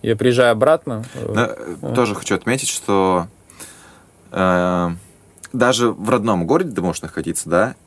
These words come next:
Speaker 2: и без цели у тебя тоже будет... э, ну,
Speaker 1: То же самое одиночество.
Speaker 2: то же самое одиночество.
Speaker 1: Да, да.
Speaker 2: Да. Поэтому в целом неважно, где ты находишься, это вот про людей, знаешь, которые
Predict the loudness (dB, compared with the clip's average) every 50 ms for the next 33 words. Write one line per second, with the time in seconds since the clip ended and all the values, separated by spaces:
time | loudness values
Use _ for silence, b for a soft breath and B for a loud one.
0 | _ -4 -2 0 0 0 0 0 0 0 2 2 2 4 2 2 0 0 -2 -2
1 | -2 0 2 0 2 0 0 0 0 0 0 -2 -4 -6 -6 -2 0 0 0 0
2 | 0 0 0 0 0 0 -2 -4 -6 -8 -10 -6 -4 -4 -4 -4 -6 -8 -10 -10
3 | -10 -2 2 2 4 4 2 2 2 2 2 0 -2 -2 -2 0 2 0 2 2
4 | 0 0 0 0 0 0 0 0 -2 -2 0 2 2 2 2 2 -2 -4 -4 -4
5 | -2 -2 0 0 -2 -2 -4 -6 -12 B B B B B B -2 -2 0 0 0
6 | 2 2 2 2 2 2 2 4 4 2 2 0 -2 0 2 2 4 2 2 0
7 | -2 -6 -8 -4 0 0 2 2 0 0 -2 0 0 0 0 -2 -4 -4 -2 -2
8 | -4 -2 -2 -2 0 2 2 0 0 -4 -12 -10 -4 0 2 2 2 2 2 2
9 | 2 2 2 2 0 0 -2 -4 -4 -2 0 2 2 2 2 0